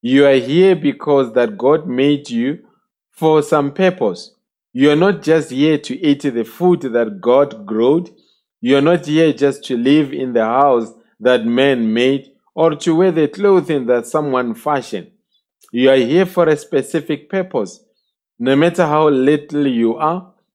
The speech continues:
how big you are, how important you are, or how unimportant you are, you are here to serve a purpose.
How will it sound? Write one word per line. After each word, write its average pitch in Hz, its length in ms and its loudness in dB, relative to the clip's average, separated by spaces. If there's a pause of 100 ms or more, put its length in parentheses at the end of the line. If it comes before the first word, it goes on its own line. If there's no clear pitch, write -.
(120)
how 143 260 2
big 131 420 -2
you 120 200 -2
are, 156 340 -2 (320)
how 156 240 2
important 185 840 -2
you 127 160 -4
are, 139 360 -2 (200)
or 135 160 2
how 131 320 2
unimportant 143 960 -2
you 113 160 -2
are, 120 340 -4 (240)
you 127 240 2
are 120 80 4
here 135 680 0
to 147 140 0
serve 117 460 0 (240)
a 135 140 2
purpose. 135 600 -4